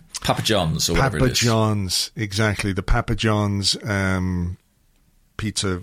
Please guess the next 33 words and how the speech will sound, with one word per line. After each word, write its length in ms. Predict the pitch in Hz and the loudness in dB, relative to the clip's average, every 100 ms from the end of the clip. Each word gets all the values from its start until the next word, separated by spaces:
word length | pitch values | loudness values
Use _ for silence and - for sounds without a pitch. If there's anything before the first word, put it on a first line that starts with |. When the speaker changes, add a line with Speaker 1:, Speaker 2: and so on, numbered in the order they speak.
| - | -10
Speaker 2:
fucking 400 | - 92 - 92 | -10 -8 -6 -6
trophy, 360 | - 95 - 98 | -4 -4 -6 -10
whatever 260 | 101 95 | -10 -10
it's 100 | 95 | -12
called. 260 | - 98 - _ - - - | -12 -14 -16 _ -20 -18 -4
Um, 280 | 107 104 104 | 0 0 0
Speaker 1:
Yeah, 200 | 101 - | -4 -10
yeah, 20 | |
yeah. 840 | 117 - _ _ _ _ _ - - - - - | -14 -18 _ _ _ _ _ -20 -18 -16 -16 -6
Speaker 2:
and 140 | 175 143 | 0 2
I 60 | |
looked 260 | 139 202 214 | 4 4 4
at 60 | 151 | 2
that 180 | 139 | 2
video 340 | 127 139 127 113 | 4 4 6 4
and 100 | 110 | 4
I, 220 | 107 113 - | 2 0 0
I, 460 | 117 113 110 110 - _ _ _ _ _ _ 117 | 0 4 2 0 -6 _ _ _ _ _ _ -2
I 100 | 120 | 2
was 200 | 117 101 | 2 4
very 340 | 135 139 123 | 2 4 4
impressed 560 | 110 - 123 110 - 113 | 2 0 0 2 0 2
with 240 | 107 95 | 2 2
the 140 | 104 | 2
way 180 | 107 117 | 4 4
that 140 | 110 104 | 4 2
he 60 | |
moved, 580 | 101 117 139 156 143 - | 2 4 6 6 4 0
because 260 | 123 135 120 | 0 2 2
it 60 | |
reminded 480 | 127 113 113 123 110 | 2 2 2 2 2
me 200 | 110 107 | 2 4
of, 380 | 104 98 92 | 4 2 -2